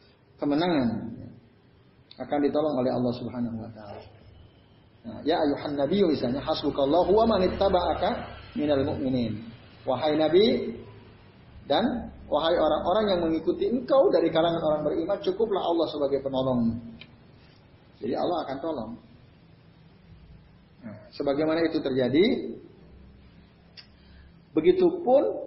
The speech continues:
orang-orang yang menyelisihi mereka, menyelisihi Rasul dan para sahabat, itu akan dihinakan oleh Allah. Akan Allah hinakan.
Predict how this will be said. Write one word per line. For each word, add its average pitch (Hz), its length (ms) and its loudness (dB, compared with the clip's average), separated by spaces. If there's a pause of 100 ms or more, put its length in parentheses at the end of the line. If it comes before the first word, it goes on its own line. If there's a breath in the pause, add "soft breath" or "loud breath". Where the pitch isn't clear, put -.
(220)
orang-orang 240 480 2
yang 208 80 0
menyelisihi 190 840 2 (560)
mereka, 139 720 -2
menyelisihi 170 480 2
Rasul 160 280 0
dan 143 200 0
para 131 200 0
sahabat, 131 480 0 (600)
itu 151 280 0
akan 147 280 0
dihinakan 143 440 0
oleh 131 200 0
Allah. 123 240 -2 (880)
Akan 139 240 -8
Allah 190 240 2
hinakan. 139 480 -4